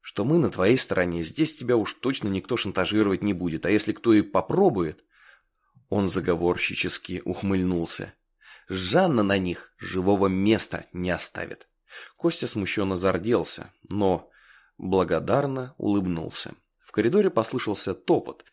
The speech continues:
и в класс сначала зашли девочки, а следом четверка богатырей. Игорь шел последним,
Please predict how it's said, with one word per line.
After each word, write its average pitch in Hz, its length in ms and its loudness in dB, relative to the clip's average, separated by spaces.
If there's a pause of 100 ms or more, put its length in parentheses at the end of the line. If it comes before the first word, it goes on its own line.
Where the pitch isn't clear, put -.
(240)
и 110 100 2
в - 120 -4
класс 143 340 0
сначала 120 480 4
зашли 90 300 0
девочки, 143 460 0
а 107 60 4
следом 117 380 0
четверка 90 500 -2
богатырей. 85 680 -2 (420)
Игорь 165 260 2
шел 107 200 2
последним, 90 680 -2